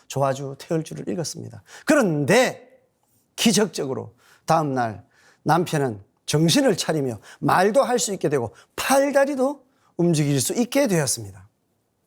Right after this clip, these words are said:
그 후로도 저는 태울주를 계속 읽었습니다. 뇌경색으로 입원한 지 겨우 팔 일 만에 남편은 퇴원을 하였습니다.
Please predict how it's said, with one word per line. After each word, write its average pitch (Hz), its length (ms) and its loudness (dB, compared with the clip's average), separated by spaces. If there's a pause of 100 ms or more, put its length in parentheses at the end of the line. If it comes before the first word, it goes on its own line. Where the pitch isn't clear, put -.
(840)
그 220 140 2
후로도 196 320 2
저는 165 240 2 (140)
태울주를 156 420 -2
계속 185 400 0
읽었습니다. 120 600 -4 (340)
뇌경색으로 156 1000 0 (280)
입원한 160 380 0
지 113 300 -10
겨우 143 540 0 (380)
팔 302 220 2
일 330 160 4
만에 160 680 2
남편은 135 680 -6
퇴원을 147 720 -6
하였습니다. 113 720 -8